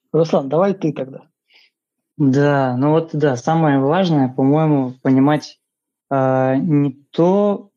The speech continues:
Speaker 2: м, обрабатывать или не обрабатывать, а насколько это хорошо или плохо для кадра.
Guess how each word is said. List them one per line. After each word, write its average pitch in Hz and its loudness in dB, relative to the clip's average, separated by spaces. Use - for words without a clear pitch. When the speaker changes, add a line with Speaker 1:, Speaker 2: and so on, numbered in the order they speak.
Speaker 2:
м, 131 0
обрабатывать 139 -2
или 135 0
не 143 4
обрабатывать, 123 -2
а 135 0
насколько 135 -2
это 131 -10
хорошо 135 -2
или 151 0
плохо 143 -2
для 127 -2
кадра. 123 -6